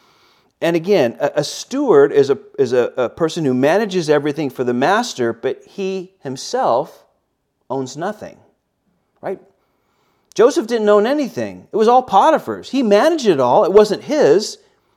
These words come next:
He didn't own anything. He, he had responsibility and authority, but at the end of the day, he owned nothing.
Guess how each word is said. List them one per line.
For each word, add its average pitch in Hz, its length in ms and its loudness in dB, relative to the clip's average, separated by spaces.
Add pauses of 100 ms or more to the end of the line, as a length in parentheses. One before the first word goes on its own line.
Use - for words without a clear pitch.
He 262 140 -6
didn't 254 160 0
own 226 160 0
anything. 143 580 -6 (540)
He, 180 160 -8
he 226 120 0
had 185 160 4
responsibility 151 1300 0 (440)
and 139 180 -4
authority, 180 920 -2 (380)
but 156 100 2
at 170 120 4
the 185 100 0
end 208 140 2
of 185 40 -10
the 185 80 2
day, 196 580 0
he 202 220 -6
owned 208 380 0
nothing. 131 480 -4